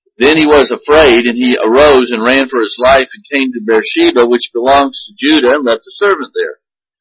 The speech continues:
But he himself went a day's journey into the wilderness and came and sat down under a broom tree.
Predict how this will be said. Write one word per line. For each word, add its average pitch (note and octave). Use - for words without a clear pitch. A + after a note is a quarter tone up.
But -
he G#3+
himself G3+
went E3
a D3
day's D3
journey D3
into D3+
the A2+
wilderness D3
and F#2+
came C3+
and A2
sat B2+
down C3
under B2
a G2+
broom B2+
tree. A#2+